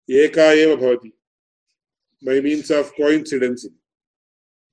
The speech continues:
तदानीं किं भवति? समुचिता देवता अपि सरस्वती एव, तत्र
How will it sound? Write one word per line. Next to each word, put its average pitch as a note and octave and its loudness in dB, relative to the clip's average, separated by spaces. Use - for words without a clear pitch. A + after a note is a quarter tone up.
तदानीं D#3+ 0
किं D3+ -6
भवति? C#3+ -2
समुचिता D3+ -6
देवता D3 -2
अपि D#3+ 2
सरस्वती C3+ -6
एव, A#2+ -2
तत्र D3 -2